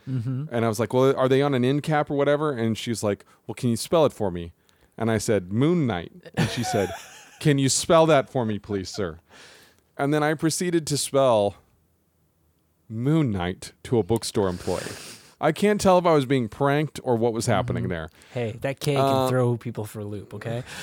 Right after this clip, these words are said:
Speaker 2: <laughs> Yeah. So anyway, I got the trade, the, um, it's a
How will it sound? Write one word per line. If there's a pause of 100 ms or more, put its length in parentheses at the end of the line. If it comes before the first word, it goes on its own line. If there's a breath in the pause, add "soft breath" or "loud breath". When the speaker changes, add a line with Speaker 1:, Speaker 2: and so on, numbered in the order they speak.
(160 loud breath)
Speaker 2:
<laughs>
Yeah. (1080 loud breath)
So
anyway,
I
got
the
trade,
the,
um, (300 loud breath)
it's
a